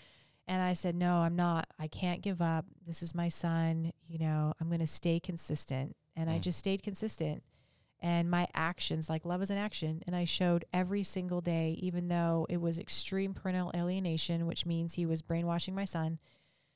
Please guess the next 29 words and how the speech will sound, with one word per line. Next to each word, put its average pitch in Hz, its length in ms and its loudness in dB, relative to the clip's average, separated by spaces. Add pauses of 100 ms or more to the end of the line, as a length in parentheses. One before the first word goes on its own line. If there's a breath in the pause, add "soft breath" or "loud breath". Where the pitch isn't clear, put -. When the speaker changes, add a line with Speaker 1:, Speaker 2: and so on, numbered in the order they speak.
(140 soft breath)
Speaker 1:
to 170 640 2
believe 175 360 2
I'm 175 160 -2
this 180 160 -2
horrible 185 360 0
person, 170 800 -2
brainwashed 208 500 2
him 175 280 -4 (220)
essentially 180 720 2 (340)
even 190 240 0
with 165 140 2
memories, 165 760 0 (120)
you 175 120 -2
know, 165 180 2
of 165 120 -2 (880 soft breath)
the 180 80 2
way 180 180 6
life 170 280 4
was 170 220 6
and 160 100 4
wasn't. 175 580 2 (120)
Um, 165 460 -2 (1160 loud breath)
and 196 100 2
it 208 60 2
took 226 100 4
a 226 60 6
very 208 220 6
long 190 180 6
time, 170 600 0